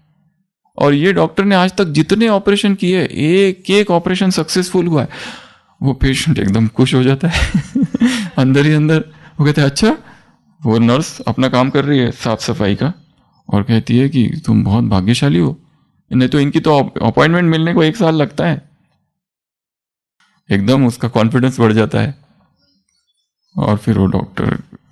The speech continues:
वो उसको stretcher पर बिठाया जाता है। वो कहती है, "बहुत, बहुत अच्छा हो, ये तो तुम्हारा बहुत अच्छा होगा।" और वो hospital अंदर चला जाता है। Hospital operation पूरा होता है, Operation theater से बाहर निकलता है, एकदम successful operation,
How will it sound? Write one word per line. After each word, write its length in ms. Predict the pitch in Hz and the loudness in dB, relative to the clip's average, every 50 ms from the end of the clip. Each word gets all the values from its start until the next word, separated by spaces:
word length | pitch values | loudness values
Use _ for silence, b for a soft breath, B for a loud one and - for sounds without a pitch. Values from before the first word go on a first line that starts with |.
| _ - | _ -8
वो 240 | 123 110 107 107 101 | -4 0 0 0 0
उसको 360 | - - 110 101 - - 107 | 0 -2 -2 -2 -2 -2 -2
stretcher 380 | 107 - - 101 98 - 107 107 | -2 -2 -2 -4 -2 -2 -2 -2
पर 140 | 107 107 98 | 0 0 0
बिठाया 300 | 98 98 - - 101 104 | 0 0 0 0 0 0
जाता 260 | 101 95 92 - 101 | 0 0 -2 0 0
है। 60 | 98 | 0
वो 80 | 98 101 | 0 0
कहती 240 | - 101 92 - 101 | -2 -2 -2 -2 -2
है, 80 | 95 | 0
"बहुत, 200 | - 95 98 98 | 0 0 0 0
बहुत 280 | - - 101 101 101 101 | 0 0 -2 0 0 -2
अच्छा 240 | 95 - - - 95 | -4 -4 0 0 0
हो, 220 | 98 101 - - b b b b b b b b b b b _ - - | 0 0 -4 -10 b b b b b b b b b b b _ -12 -10
ये 280 | - - - - 101 101 | -8 -4 -2 0 0 0
तो 120 | - 120 | 0 -2
तुम्हारा 300 | 104 - 104 101 101 98 | -2 0 2 2 2 2
बहुत 220 | 92 101 107 107 113 | 0 0 -2 0 -2
अच्छा 240 | 95 - - - 95 | -2 -2 0 0 0
होगा।" 320 | 90 - - - - - _ _ _ _ _ _ _ _ _ _ _ - - - | 2 0 0 -2 -6 -8 _ _ _ _ _ _ _ _ _ _ _ -16 -14 -8
और 180 | - 104 101 98 | -6 -2 -2 0
वो 140 | 101 98 95 | 0 0 0
hospital 480 | 95 92 - - 101 - - 107 - - - | -2 -2 -4 -6 -6 -4 -4 -6 -6 -6 -4
अंदर 240 | - 98 92 92 95 | -2 -2 -2 -2 -2
चला 220 | - - - 92 90 | -4 -2 -2 0 2
जाता 300 | 90 90 87 - 104 98 | 2 0 0 0 -2 -2
है। 200 | 98 113 - B B B B B B B B _ _ - - - | -2 -4 -6 B B B B B B B B _ _ -14 -8 -6
Hospital 440 | 95 92 - - 101 104 98 90 90 - - | -6 -4 -4 -4 -4 -2 -2 -4 -4 -6 -6
operation 480 | - 95 92 - 104 98 - 104 95 | -6 -6 -4 -4 -4 -2 -2 -2 -2
पूरा 240 | 92 - 104 107 113 | 0 2 2 2 2
होता 260 | 110 104 104 - - | 2 0 0 0 0
है, 240 | 98 101 104 120 156 - | 0 0 0 -2 -4 -4
Operation 380 | 95 90 - 104 98 - 101 101 | -4 -2 -2 -2 -2 0 0 0
theater 260 | - 110 98 - 104 | 0 0 -2 -2 -4
से 140 | 107 - 104 | -2 -2 -2
बाहर 240 | 90 98 101 101 104 | -2 0 0 0 0
निकलता 380 | 104 101 98 104 101 101 101 | 0 0 0 0 -2 -2 -2
है, 60 | 98 98 | -2 0
एकदम 260 | 92 90 101 104 101 | 0 0 0 -2 -2
successful 600 | - - 98 - - - 104 - - 117 107 101 | -2 -2 -4 -4 -2 -4 -4 -2 -2 0 0 0
operation, 480 | 98 - - 107 107 - 117 110 113 | 0 -2 -2 -4 -2 -2 -2 -2 -2